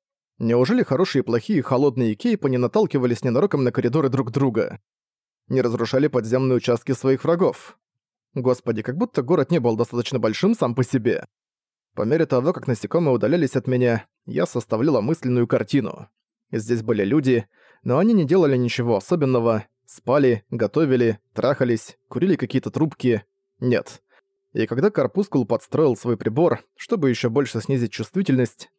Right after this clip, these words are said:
в центре этого подземного города мы наткнулись на пустоту. Часть подземного комплекса, которой насекомые не могли коснуться.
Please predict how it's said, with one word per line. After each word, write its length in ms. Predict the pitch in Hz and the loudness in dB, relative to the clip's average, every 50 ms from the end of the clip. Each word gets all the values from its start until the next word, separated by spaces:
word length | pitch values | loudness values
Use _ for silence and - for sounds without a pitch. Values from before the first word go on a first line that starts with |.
| _ _ _ | _ _ _
в 100 | - - | -18 -6
центре 340 | - - 214 202 - 147 151 | -2 0 0 0 2 0 2
этого 180 | - 135 123 | 2 2 2
подземного 520 | - 110 107 107 123 147 143 127 110 107 107 | 2 0 -2 -2 0 0 0 0 0 -2 0
города 360 | 110 170 196 156 117 120 117 | 0 2 2 2 2 0 2
мы 120 | 131 196 | 2 2
наткнулись 460 | 208 135 - - 147 160 135 117 - | 2 0 0 0 0 0 0 0 0
на 80 | 131 117 | -2 -2
пустоту. 600 | - 117 - - 113 107 - 123 113 76 55 - - _ _ _ _ _ _ _ _ _ _ _ _ - | -2 -2 -2 0 -2 0 2 0 0 0 -2 -6 -12 _ _ _ _ _ _ _ _ _ _ _ _ -10
Часть 280 | - - 127 131 - | -4 -2 -2 -2 -2
подземного 520 | - 127 113 110 123 135 135 127 120 110 107 | -2 -2 -2 0 0 0 2 2 0 0 2
комплекса, 540 | - 151 165 151 139 135 - - - 123 | 2 0 0 2 0 -2 -2 -2 -4 -4
которой 340 | - - 110 - 220 202 151 | -2 -2 -2 0 0 2 2
насекомые 480 | 131 120 - 113 - - 208 180 143 131 | 0 0 -4 -4 -2 0 2 2 2 2
не 80 | 131 | 2
могли 220 | 127 123 117 135 139 | 2 0 0 0 0
коснуться. 720 | - 117 - - 139 127 - - - 92 80 - - | 0 0 -2 0 -2 -2 -2 -4 -6 -6 -6 -6 -8